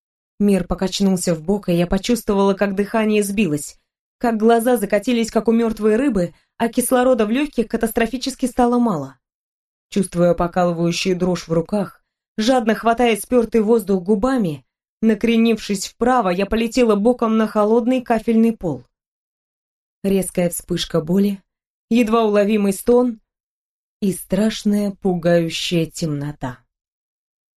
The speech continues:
Последующие несколько часов я провела в каком-то хаосе. То открывала глаза, то закрывала. Видела то свет, то тьму.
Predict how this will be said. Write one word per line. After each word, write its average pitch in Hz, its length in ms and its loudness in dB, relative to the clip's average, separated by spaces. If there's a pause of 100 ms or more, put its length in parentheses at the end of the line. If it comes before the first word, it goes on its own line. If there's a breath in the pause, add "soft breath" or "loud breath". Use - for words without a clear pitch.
(600)
Последующие 247 760 0
несколько 233 480 0
часов 294 420 -2
я 202 120 2
провела 220 380 2
в - 60 -14
каком-то 226 440 -2
хаосе. 147 560 -8 (540)
То 302 100 0
открывала 226 600 0
глаза, 202 380 0
то 240 160 0
закрывала. 180 720 -4 (580)
Видела 202 440 2
то 175 120 0
свет, 196 420 -4
то 160 120 -4
тьму. 196 380 -4